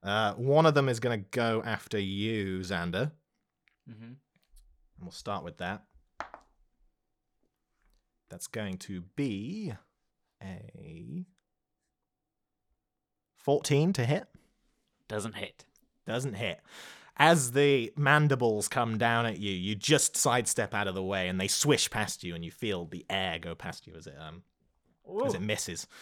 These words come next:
Speaker 1: and lets out a <laughs> uh, the next termite is gonna <laughs> charge over to you, Gerald, and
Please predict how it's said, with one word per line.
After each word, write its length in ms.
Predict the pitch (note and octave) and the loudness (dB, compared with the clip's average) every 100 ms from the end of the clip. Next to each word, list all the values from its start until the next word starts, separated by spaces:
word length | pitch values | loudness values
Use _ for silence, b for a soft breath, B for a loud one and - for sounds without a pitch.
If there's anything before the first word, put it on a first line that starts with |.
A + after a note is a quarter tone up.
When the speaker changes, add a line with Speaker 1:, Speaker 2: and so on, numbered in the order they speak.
| B | B
Speaker 1:
and 80 | A2+ | -6
lets 180 | A2+ - | -4 -2
out 100 | G2+ | -4
a 40 | |
<laughs> 1160 | F2 - - A#4+ C5+ - - _ _ _ _ C#3+ | -4 -4 0 2 0 -4 -10 _ _ _ _ -20
uh, 60 | D3 - - - B | -20 -20 -20 -20 B
the 80 | C3+ | 2
next 220 | - - | 2 6
termite 440 | E3+ D#3 D#3 G3 | 8 10 8 6
is 100 | C#3+ | 4
gonna 160 | C3 C#3+ | 6 8
<laughs> 0 | |
charge 520 | C#3 - F3+ D#3 C#3+ | 8 10 12 12 12
over 460 | C3+ C3+ B2+ B2 A2+ - | 10 8 8 6 4 2
to 80 | A#2+ | 0
you, 500 | A2 - A#2 D3 E3+ | 2 2 6 8 8
Gerald, 600 | C3 G#2 F#2 F#2 A2+ D3+ B B B B | 6 4 2 0 -2 -6 B B B B
and 640 | - A2 A2 G#2+ G#2 F#2 | -4 -2 -2 -2 -4 -6